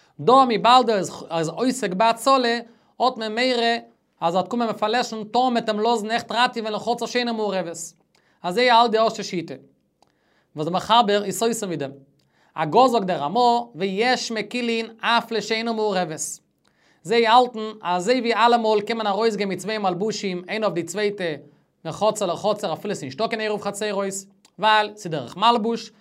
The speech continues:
איז אפילו במקום הצלה, מעג מען נישט. אבער דאס איז אלעס, דא געזאגט דער משנה ברורה, מלבושים.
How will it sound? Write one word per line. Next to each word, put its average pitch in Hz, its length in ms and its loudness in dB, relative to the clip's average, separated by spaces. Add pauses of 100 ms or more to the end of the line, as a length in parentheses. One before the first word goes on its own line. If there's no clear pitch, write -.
(240)
איז 170 100 -2
אפילו 254 260 0
במקום 247 380 2
הצלה, 262 460 6 (140)
מעג 247 160 0
מען 254 200 0
נישט. 233 360 -4 (680)
אבער 135 140 -4
דאס 151 180 -4
איז 156 100 -4
אלעס, 214 280 4
דא 214 120 0
געזאגט 214 260 -2
דער 220 100 -2
משנה 220 200 -6
ברורה, 233 420 0 (140)
מלבושים. 175 640 -4